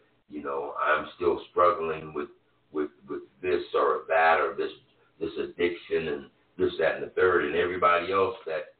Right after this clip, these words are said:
I was using with, they left the stuff alone and going on and living life. But it's a timing. God has a timing for everything. And so in that timing,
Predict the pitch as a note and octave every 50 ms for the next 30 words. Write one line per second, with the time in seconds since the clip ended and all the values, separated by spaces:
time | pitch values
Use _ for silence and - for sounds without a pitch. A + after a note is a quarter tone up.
0 | _ _ _ _ - G#2+ G2+ G2+ G2 - - F#2+ G2+ A2+ A2+ A2+ - - D2+ -
1 | - - - D#2+ E2 F2 F2+ - - _ _ _ _ _ _ _ D2+ E2 - -
2 | - - - - - - - - - - - D2+ D#2+ E2 E2+ - E2+ E2+ E2 E2
3 | D2+ C#2+ C#2 C2+ - _ _ _ _ _ _ _ _ - - - _ _ _ _
4 | _ _ _ _ _ E2 E2 E2 E2 E2 D#2+ D#2+ E2 D#2+ D#2+ D#2+ D2 D2 - -
5 | - D#3+ C#3 - - - - _ _ _ _ _ _ _ _ _ _ _ _ _
6 | _ - - - - - - _ - - - - - - - - - - - -
7 | G#2+ - - - - - - - _ - G#2 G#2 - - - - - - - -
8 | - - - - G#2+ G#2+ G2+ F2+ E2+ D2+ D2+ D2 - - - - F#2 F#2 F2+ F#2
9 | - - - - B1+ - _ _ _ _ _ _ _ _ _ _ - D#2 D#2 D#2
10 | D#2 - - - - E2+ E2 D#2+ D#2 D#2 D#2 - - _ _ G2 G#2+ A#2+ B2+ C3
11 | B2 - - - - - - - - - - - - - - - -